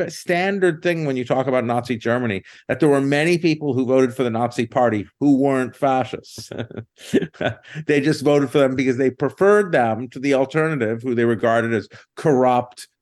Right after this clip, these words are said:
effete, out of touch elites who they wanted to see humiliated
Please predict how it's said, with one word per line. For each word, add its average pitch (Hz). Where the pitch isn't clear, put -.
effete, 127
out 131
of 117
touch 123
elites 131
who 139
they 117
wanted 117
to 120
see 117
humiliated 113